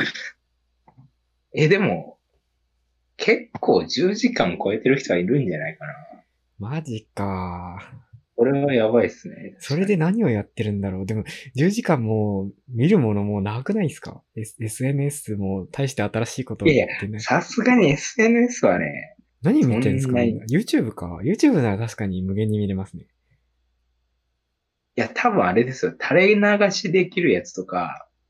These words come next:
Speaker 2: へー。
Speaker 1: あと僕、多いのこれですね。この、レコ、レコーダーですね。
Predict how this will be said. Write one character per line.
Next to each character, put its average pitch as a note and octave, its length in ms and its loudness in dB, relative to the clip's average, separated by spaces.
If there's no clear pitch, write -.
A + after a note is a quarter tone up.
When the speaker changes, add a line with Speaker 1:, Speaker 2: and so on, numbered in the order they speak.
Speaker 2:
へ E3 560 -2
ー。 E3 100 -2
Speaker 1:
あ E3+ 60 0
と G#3+ 140 -4
僕、 G3+ 800 0
多 E3+ 160 4
い D3+ 40 4
の F#2+ 120 0
こ F#2+ 100 2
れ F#2+ 80 0
で - 60 -10
す F#2 80 -10
ね。 - 180 -16
こ G2 80 -8
の、 F2 200 -8
レ G#2 140 -4
コ、 D3 280 0
レ A#2 120 0
コ D#3+ 240 2
ー - 20 0
ダ D#3 360 0
ー - 60 -18
で B2+ 100 0
す - 120 -8
ね。 - 160 -18